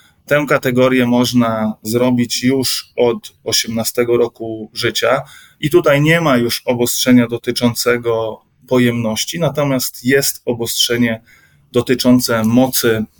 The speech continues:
motocykla. Ta moc nie może przekraczać czterdziestu siedmiu koni mechanicznych i to jest dosyć ciekawa sytuacja, bo pewnie dosyć często agenci mogą się spotkać z sytuacją, że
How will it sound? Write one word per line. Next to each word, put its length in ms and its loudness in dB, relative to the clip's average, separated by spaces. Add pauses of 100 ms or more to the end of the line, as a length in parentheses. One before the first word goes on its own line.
(160)
motocykla. 760 0 (580)
Ta 120 4
moc 380 0
nie 160 6
może 600 2
przekraczać 840 -2
czterdziestu 600 -4
siedmiu 580 -6
koni 260 4
mechanicznych 560 -4
i 40 -14
to 80 0
jest 140 2
dosyć 320 -4
ciekawa 340 0
sytuacja, 720 0 (520)
bo 100 -2
pewnie 640 4
dosyć 380 -2
często 760 0 (260)
agenci 480 2
mogą 220 -2
się 140 -8
spotkać 680 -6
z 60 -2
sytuacją, 760 -4 (480)
że 380 0